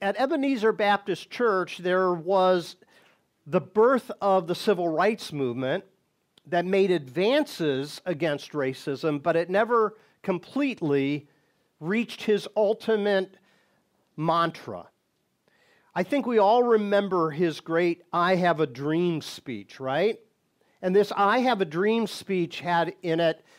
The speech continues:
"We, uh, let justice roll down like water and righteousness like a mighty stream."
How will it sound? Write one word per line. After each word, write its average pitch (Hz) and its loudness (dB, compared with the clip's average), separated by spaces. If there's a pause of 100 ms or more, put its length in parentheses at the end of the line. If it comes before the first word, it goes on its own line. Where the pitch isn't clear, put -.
(140)
"We, 180 -4
uh, 147 0
let 170 0
justice 202 -2
roll 175 0
down 170 2
like 160 0
water 160 2
and 143 -4
righteousness 190 -2
like 165 -2
a 151 -2
mighty 143 -4
stream." 139 -6